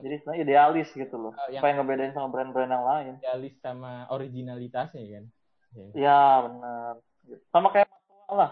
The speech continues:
Speaker 1: kalau misalnya, lu pernah, lu pernah tahu gak sih Matoa desainer berapa orang?
Speaker 2: Berapa ya?
Speaker 1: Dua.
Speaker 2: Serius?
Speaker 1: Serius, sumpah. Dan desainer dua orang itu idealis banget.
Speaker 2: Emang.
Speaker 1: Jadi kalau misalnya satu udah oke, satu belum, dirombak lagi desainnya.
Speaker 2: Karena
Speaker 1: Hmm.
Speaker 2: ini, ini kalau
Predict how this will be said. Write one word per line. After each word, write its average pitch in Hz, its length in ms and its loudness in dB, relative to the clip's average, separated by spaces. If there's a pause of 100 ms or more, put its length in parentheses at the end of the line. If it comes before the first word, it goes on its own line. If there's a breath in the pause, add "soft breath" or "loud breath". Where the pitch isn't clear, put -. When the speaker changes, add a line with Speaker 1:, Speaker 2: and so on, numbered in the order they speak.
Speaker 1:
kalau 135 180 -2
misalnya, 139 380 -4
lu 226 100 0
pernah, 196 480 0
lu 220 160 -2
pernah 202 200 2
tahu 214 180 4
gak 165 80 -6
sih - 80 -20
Matoa - 320 -10
desainer 175 320 -6
berapa 127 220 -6
orang? 131 180 -6 (160)
Speaker 2:
Berapa 123 240 -10
ya? 92 160 -16
Speaker 1:
Dua. 233 340 4 (840)
Speaker 2:
Serius? 113 440 -4 (320)
Speaker 1:
Serius, 240 420 2
sumpah. 143 380 -6 (300)
Dan 190 180 4
desainer 208 320 4
dua 170 240 6
orang 190 160 0
itu 294 80 -6
idealis 156 320 0
banget. 160 320 -2 (400)
Speaker 2:
Emang. 175 420 -12 (300)
Speaker 1:
Jadi 202 160 -4
kalau 185 160 0
misalnya 160 320 0
satu 165 400 4
udah 156 260 2
oke, 151 300 0
satu 190 260 2
belum, 156 540 -2
dirombak 143 560 2
lagi 185 240 -2
desainnya. 151 480 -14
Speaker 2:
Karena 180 320 -10 (240)
Speaker 1:
Hmm. 147 260 -12
Speaker 2:
ini, 165 220 -10 (160)
ini 202 160 -14
kalau 147 640 -6